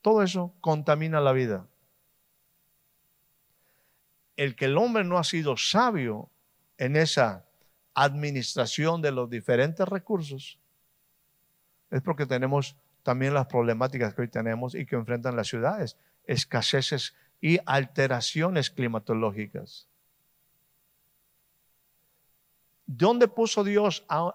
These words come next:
al hombre? En un huerto. ¿Qué hay en un huerto? Árboles, hierba,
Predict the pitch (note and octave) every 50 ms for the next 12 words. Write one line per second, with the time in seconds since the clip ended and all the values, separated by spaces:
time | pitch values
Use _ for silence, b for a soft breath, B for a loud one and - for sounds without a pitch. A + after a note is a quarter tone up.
0 | - - D3+ E3 E3+ F#3+ G#3 G#3+ G3 E3 B2 G#2 G2 G2 - - _ _ _ _
1 | _ _ _ _ _ - G3 F#3+ G3+ G#3+ G#3 G3 F#3+ G3 G3 G3 F#3 G3 - -
2 | - - - _ _ _ _ _ _ _ _ _ _ _ _ - - G#3+ G#3 G3+
3 | G3 G#3+ G#3+ G3+ G3 F#3+ F#3+ F#3+ F#3 E3+ F3+ F#3 F#3 F3+ F3 - - A2 G#2+ -
4 | - _ _ _ _ _ _ _ _ _ _ _ _ _ _ _ _ _ _ _
5 | _ _ _ _ _ _ _ _ _ _ _ _ - G#3 A#3 A#3 C3 D3+ G#3+ C4
6 | D4 - - - - _ _ _ _ _ _ _ _ _ _ _ _ _ _ _
7 | _ _ _ _ _ _ _ _ _ _ _ _ _ _ _ _ _ _ _ _
8 | _ - G#2 A#2 B2+ C#3 C#3+ C#3 C3+ C#3+ G3+ A#3 C4